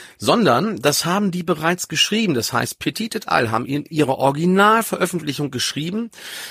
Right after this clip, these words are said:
dass es ein, äh, eine Lücke gibt zwischen, ähm, dem, zwischen der Temperaturzunahme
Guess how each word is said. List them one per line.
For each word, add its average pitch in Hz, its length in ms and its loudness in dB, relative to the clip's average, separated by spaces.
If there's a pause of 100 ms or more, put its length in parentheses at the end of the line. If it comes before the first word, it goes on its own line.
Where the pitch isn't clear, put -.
(140)
dass 135 260 0
es - 240 -2
ein, 131 500 2
äh, 131 80 -4
eine 120 240 2
Lücke 160 300 0
gibt 139 280 -2 (200)
zwischen, 139 560 0
ähm, 113 500 0
dem, 113 460 2 (640)
zwischen 135 240 2
der 117 100 4
Temperaturzunahme 120 1200 0